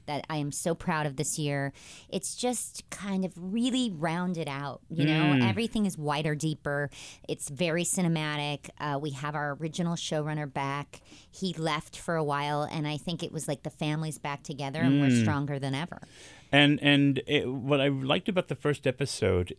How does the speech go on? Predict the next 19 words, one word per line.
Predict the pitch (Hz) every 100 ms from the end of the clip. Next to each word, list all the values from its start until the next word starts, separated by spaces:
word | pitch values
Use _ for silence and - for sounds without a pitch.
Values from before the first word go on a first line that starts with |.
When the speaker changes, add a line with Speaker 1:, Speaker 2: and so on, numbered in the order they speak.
| -
Speaker 2:
is | 117 107 101 -
how | - 127 113 110 107 -
it | 117 110
has, | 107 104 101 107
um, | 104 98 95 - - - _ _ _ _ _ _ _ _ -
it | 147
sort | - 196
of | 180 135 - 202 - _ - _ _ _ 120
reboots | 123 147 120 139 -
the | - 117
entire | 104 117 107
concept | - 101 92 - -
of | -
the |
show. | - - - - _ _ _ - _ _ -
It | 107
sort | - 123
of | 104
re-explains | 110 123 139 - - 117 113 113 110 -